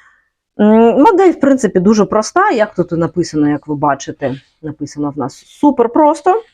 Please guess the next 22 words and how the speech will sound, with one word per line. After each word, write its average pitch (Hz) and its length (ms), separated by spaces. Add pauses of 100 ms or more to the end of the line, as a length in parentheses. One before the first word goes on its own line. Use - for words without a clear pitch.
(340)
Ну, 196 240
тут 190 220
буде 175 160
декілька 165 420
таких 202 340
моделей. 247 520 (360)
А, 202 160
дуже 302 360
гарно 240 320
виглядає 196 480
за 180 160
рахунок 185 840
ось 185 360
цього 170 520 (680)
поєднання 226 540
кольорів, 180 680
красивий 185 520
такий 156 440 (640)
гра-, 185 420
градієнт 185 800
або 165 180
меланж, 160 680